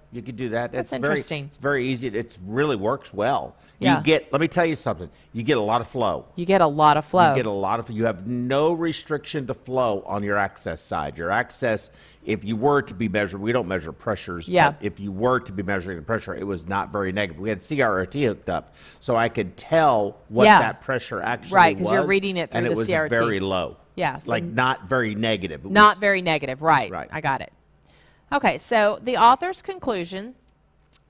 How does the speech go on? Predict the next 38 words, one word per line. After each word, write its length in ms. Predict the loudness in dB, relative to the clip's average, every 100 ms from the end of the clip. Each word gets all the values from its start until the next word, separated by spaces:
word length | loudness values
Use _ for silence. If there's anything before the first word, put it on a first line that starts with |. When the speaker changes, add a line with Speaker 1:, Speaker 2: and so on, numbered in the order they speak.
| _ _ -20 _ _ _ -6
Speaker 2:
we 220 | -2 -2
describe 540 | -2 2 6 6 6
a 40 | 0
safe 360 | -2 -2 -2
technique 640 | -2 0 0 -2 -8 -8
for 200 | -8 -8
repositioning 840 | -6 -6 -6 -6 -6 -6 -8 -4 -4
of 140 | -4
dual 300 | -6 -4 -4
lumen 300 | -6 -8 -10
cannula 500 | -4 -4 -2 -2 -4
in 120 | -4 -10
pediatric 600 | -8 0 4 2 0 -4
patients 540 | -2 -2 -4 -10 -12 -8
without 400 | -2 6 6 6
cessation, 720 | -4 -4 -4 -4 -6 -10 -12 -16
cessation, 760 | -14 -12 -2 -2 -2 -6 -12 -14 _ -14
what? 200 | -12 -12
What's 680 | -16 -20 _ -20 -20 -20 -16 -10
my 100 | -8
problem 420 | -2 -2 -2 -10
with 120 | -4
that 140 | -4 -2
word? 80 | -4
Speaker 1:
Cessation, 280 | -6 -10 -10
yeah, 180 | -8 -8
you 160 | -8
got 180 | -8 -10
it 60 | -8
right. 160 | -10 4
Speaker 2:
Of 200 | 6 6 4
ecmo 460 | 0 2 -4 -4
support 500 | -4 -8 -4 -2 -2
using 380 | -4 -12 -10 -8
a 60 | -8
transfemoral 920 | -6 -6 -4 -6 -2 0 0 -2 -6
snare 500 | -8 -4 0 0 2
lasso 680 | 6 8 8 4 -4 -4